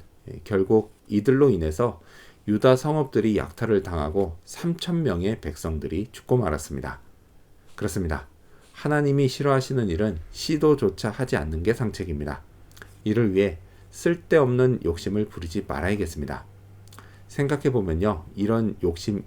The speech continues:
이전에 불신이 있습니다. 하나님만으로는 안 될 것 같으니까 욕심을 부립니다. 손에 뭘 쥐고 있어야 그때 비로소 안심이 됩니다.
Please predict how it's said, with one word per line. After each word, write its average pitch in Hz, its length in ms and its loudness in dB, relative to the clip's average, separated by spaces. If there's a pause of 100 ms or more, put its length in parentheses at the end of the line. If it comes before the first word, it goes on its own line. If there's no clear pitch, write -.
이전에 98 640 -2 (300)
불신이 90 460 -2
있습니다. 71 480 -6 (840)
하나님만으로는 156 1200 6 (120)
안 95 220 0
될 127 160 6
것 127 160 0
같으니까 90 720 -2 (160)
욕심을 104 400 -2
부립니다. 76 480 -4 (640)
손에 185 300 6
뭘 143 260 8
쥐고 127 320 4
있어야 101 560 0
그때 143 360 2
비로소 107 600 -2
안심이 95 420 -2
됩니다. 76 440 -6